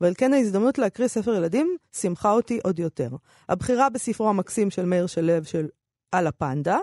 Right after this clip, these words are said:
הגורה שמתעקשת לקבל יחס של כלבת רועים בוגרת, הייתה מיוחדת וממלאת מחשבה. אני מקווה שילדי ישראל ייהנו להאזין לסיפורה, כפי שנהניתי אני לספר אותו, ובעיקר מקווה שיוצרנו המופלאים, כמאיר שלו הייחודי כל כך,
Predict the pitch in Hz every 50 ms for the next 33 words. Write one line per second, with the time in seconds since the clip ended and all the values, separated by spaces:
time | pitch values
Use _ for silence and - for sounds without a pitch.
0 | - _ _ _ _ _ - 185 175 175 196 185 190 233 247 - 240 208 202 196
1 | - 170 - 214 - - 202 170 - 170 - 175 170 190 202 196 185 190 196 -
2 | 175 - - 175 170 - 165 160 180 180 - 180 170 170 180 180 160 160 160 147
3 | - - 143 143 135 - - 320 - _ _ _ - _ _ - 202 - 240 247
4 | 262 254 220 - - 226 254 339 392 381 - 254 208 190 180 170 175 180 - 185
5 | 175 - - - 147 147 190 254 330 339 269 202 175 165 - 180 180 208 214 -
6 | 202 185 175 190 190 - - 190 208 254 277 247 175 160 170 196 226 233 202 165
7 | 143 147 170 208 262 269 208 165 - - 170 - - 143 180 226 262 277 - -
8 | - - _ _ - 381 403 - 311 254 220 202 190 208 226 - 240 180 170 208
9 | 233 226 208 - 170 - - 220 226 233 - 240 220 226 - - - - _ 185
10 | 180 175 185 185 - 262 247 247 254 262 233 202 - 196 180 208 220 - - 196
11 | 175 - - 226 226 233 247 254 233 214 208 - - 214 180 165 160 160 160 165
12 | 156 - 165 165 185 202 214 233 - - 170 151 175 185 175 170 175 170 160 -
13 | - 175 165 170 165 - 151 156 - 151 147